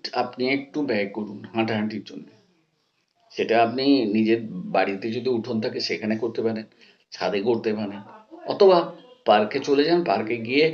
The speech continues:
একদম, আহ, ভালো যেখানে যদি ঘাস থাকে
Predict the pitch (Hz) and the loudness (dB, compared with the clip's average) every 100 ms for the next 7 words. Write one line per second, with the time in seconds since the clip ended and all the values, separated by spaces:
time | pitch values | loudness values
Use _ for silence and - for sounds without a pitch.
0 | - - _ - 110 110 131 139 135 120 | -4 -18 _ -2 -2 2 4 6 4 2
1 | - - _ _ 113 117 117 117 113 110 | -4 -12 _ _ 0 2 4 4 4 2
2 | 110 110 117 110 113 120 117 113 101 107 | 2 4 6 6 2 2 0 -2 -4 -2
3 | 113 113 107 110 104 - 113 | 0 -2 -2 -4 -4 -4 -2